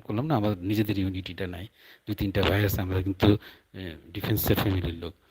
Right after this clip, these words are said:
এই ভাইগুলো যদি আমরা সাপোর্ট দিতে, বরিশালে খাসলত খারাপ তৈরি, ওটির কথা আর কি কমু? হয়তো কোনো দিন হয়তো ই হইব, আবার কোনো দিন হইলে আবার হইব। তো যাই হোক, তো এটা হলে আমি আপনাদেরও বসতে দিতাম না। যেমনি হোক আমার আন্দোলন, ব্যক্তিগত আন্দোলন নিয়ে করতাম, কিছুই করতে পারতাম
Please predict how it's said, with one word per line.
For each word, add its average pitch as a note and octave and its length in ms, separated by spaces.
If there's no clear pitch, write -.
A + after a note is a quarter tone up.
এই F2+ 60
ভাইগুলো A2 440
যদি A#2 100
আমরা G#2+ 260
সাপোর্ট G2 400
দিতে, F#2+ 200
বরিশালে G2 420
খাসলত - 440
খারাপ B2+ 240
তৈরি, D#3 280
ওটির F2 220
কথা G2+ 200
আর F#2 80
কি F#2+ 140
কমু? E2+ 200
হয়তো - 300
কোনো G2 220
দিন F#2 140
হয়তো F#2 220
ই F#2+ 140
হইব, G2+ 240
আবার G2+ 120
কোনো F#2+ 240
দিন G#2 160
হইলে C#3 140
আবার G#2+ 160
হইব। D#2+ 260
তো - 80
যাই G#2 200
হোক, D#3+ 80
তো - 80
এটা G#2+ 180
হলে C3+ 260
আমি A2 240
আপনাদেরও A#2 360
বসতে F#2 320
দিতাম E2+ 240
না। D#2+ 160
যেমনি A2+ 340
হোক A2 140
আমার G2+ 260
আন্দোলন, F#2+ 400
ব্যক্তিগত A2+ 440
আন্দোলন G2+ 360
নিয়ে F2 160
করতাম, - 340
কিছুই - 300
করতে - 280
পারতাম - 320